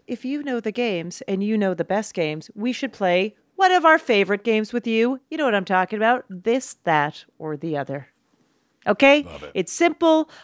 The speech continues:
Speaker 1: We'll give you the name of something, and you just tell us which of three categories it belongs to. Jonathan Coulton,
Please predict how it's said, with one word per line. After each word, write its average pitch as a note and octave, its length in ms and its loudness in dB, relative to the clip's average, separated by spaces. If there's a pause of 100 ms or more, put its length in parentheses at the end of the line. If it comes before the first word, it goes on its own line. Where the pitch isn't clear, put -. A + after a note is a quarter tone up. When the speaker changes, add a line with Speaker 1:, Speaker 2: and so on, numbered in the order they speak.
(120)
Speaker 1:
We'll E3+ 160 -4
give D#3+ 200 -6
you E3 40 -6
the F3 100 -6
name B3+ 240 -2
of C4 100 -4
something, A#3 520 -2
and E3 260 -6
you G#3 160 -2
just G#3+ 240 -2
tell G#3 220 0
us G3+ 260 -2
which G#3+ 320 -4
of F#3+ 160 -2
three A3 280 -8
categories F#3+ 760 0
it F#3+ 180 -4
belongs A3+ 460 4
to. A#3 300 2 (320)
Jonathan B3+ 440 -4
Coulton, D#3+ 440 -6